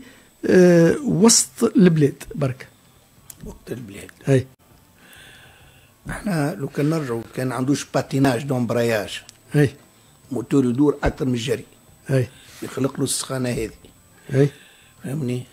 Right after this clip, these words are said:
Speaker 2: يعني، آه، آه، كو سوا الديفو بدا في لومبراياج، خاطر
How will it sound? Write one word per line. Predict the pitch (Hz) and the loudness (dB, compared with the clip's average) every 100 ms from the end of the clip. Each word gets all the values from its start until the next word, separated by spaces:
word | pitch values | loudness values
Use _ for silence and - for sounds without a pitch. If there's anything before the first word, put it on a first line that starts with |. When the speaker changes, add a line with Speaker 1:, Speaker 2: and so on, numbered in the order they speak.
| - _ _ - - - - - | -20 _ _ -20 -20 -20 -14 -4
Speaker 2:
يعني، | 143 123 - | -2 -4 -6
آه، | 135 123 - - | -4 -4 -6 -8
آه، | 113 110 98 | -6 -6 -8
كو | - | -8
سوا | 131 156 135 123 | -4 0 0 0
الديفو | 117 135 - 139 | -6 -6 -2 -2
بدا | 113 131 | 2 2
في | 117 | 2
لومبراياج، | 113 104 110 120 156 | -4 -4 -2 2 2
خاطر | - 151 | 0 -6